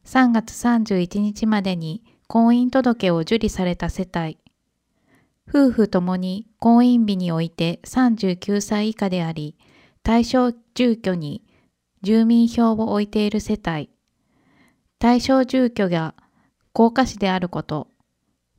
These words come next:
夫婦の合計所得が五百万円未満であることなど。申請方法など詳しくは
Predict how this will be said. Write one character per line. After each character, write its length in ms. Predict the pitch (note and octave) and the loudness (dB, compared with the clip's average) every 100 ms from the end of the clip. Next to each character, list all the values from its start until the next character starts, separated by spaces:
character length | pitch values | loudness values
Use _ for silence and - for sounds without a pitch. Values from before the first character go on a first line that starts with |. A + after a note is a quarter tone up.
| _ _ | _ _
夫 220 | C#4+ C#4+ | 2 2
婦 140 | A#3 A3+ | 2 0
の 120 | F#3+ | 0
合 240 | F3+ G3+ | 0 0
計 240 | G#3 A#3 A3+ | 2 0 0
所 160 | A#3 | 0
得 260 | A#3 A3 G3 | -2 -4 -4
が 280 | E3+ D3 - _ | -4 -6 -8 _
五 100 | F#3 | 0
百 280 | G#3+ A3+ A#3+ | 0 2 2
万 260 | B3 A#3+ | 4 4
円 160 | A#3+ A#3 | 4 4
未 160 | A#3 | 4
満 240 | A3+ G#3+ F3 | 2 0 -2
で 80 | F3+ | -2
あ 80 | |
る 100 | F3+ | -4
こ 140 | F3+ E3 | -4 -6
と 280 | E3+ D#3+ - | -4 -6 -6
な 160 | F#3 | -6
ど。 240 | F3 D3+ - _ _ _ _ _ _ _ _ _ _ _ _ _ _ - | -6 -8 -10 _ _ _ _ _ _ _ _ _ _ _ _ _ _ -16
申 260 | - A#3+ A#3+ | 0 2 4
請 300 | C4+ C4+ C4 | 2 2 4
方 220 | C#4 B3 | 4 4
法 180 | A3 G3 | 2 0
な 140 | F#3 | -2
ど 240 | E3+ D3+ - | -2 -4 -4
詳 240 | G#3 A3 | 0 2
し 100 | A#3 | 0
く 140 | - F3+ | -6 -2
は 260 | D#3+ D3+ | -2 -2